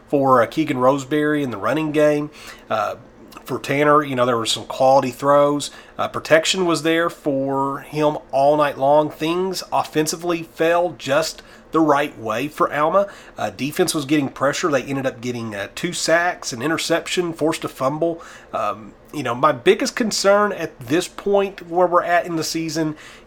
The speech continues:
is with the pass defense. Uh, the secondary is still growing and developing. There's still plenty of opportunities there for continued growth. So that's going to be, uh, something that I'm going to be keeping an eye on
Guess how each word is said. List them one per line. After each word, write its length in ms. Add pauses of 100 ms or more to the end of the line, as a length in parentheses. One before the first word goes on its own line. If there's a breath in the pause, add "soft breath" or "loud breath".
is 360 (140)
with 260
the 80
pass 380
defense. 640
Uh, 140
the 120
secondary 680
is 100
still 280
growing 460
and 80
developing. 600
There's 400
still 340
plenty 540
of 160
opportunities 720
there 260
for 440 (260 loud breath)
continued 500
growth. 460
So 200
that's 260
going 240
to 60
be, 340
uh, 220
something 380
that 140
I'm 220
going 220
to 60
be 100
keeping 340
an 140
eye 260
on 320